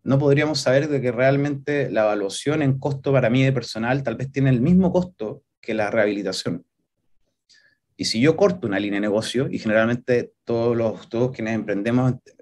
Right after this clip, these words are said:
tendemos a pensar en ampliar nuestro pool de venta, en lugar de enfocarnos en lo que realmente nos está generando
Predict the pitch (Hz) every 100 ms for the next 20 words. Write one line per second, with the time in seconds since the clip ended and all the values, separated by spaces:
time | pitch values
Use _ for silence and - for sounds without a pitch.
0 | _ _ - 95 107 139 135 117 101 -
1 | 127 135 117 107 104 92 - 131 160 139
2 | - - 95 92 160 127 95 92 127 104
3 | - 98 135 _ _ _ - 95 95 101
4 | 123 120 120 - 95 - 131 151 117 90
5 | 120 - - _ _ _ - 95 92 92
6 | 95 95 98 123 143 139 147 143 139 98
7 | 95 92 92 - 117 107 104 113 120 117
8 | 117 -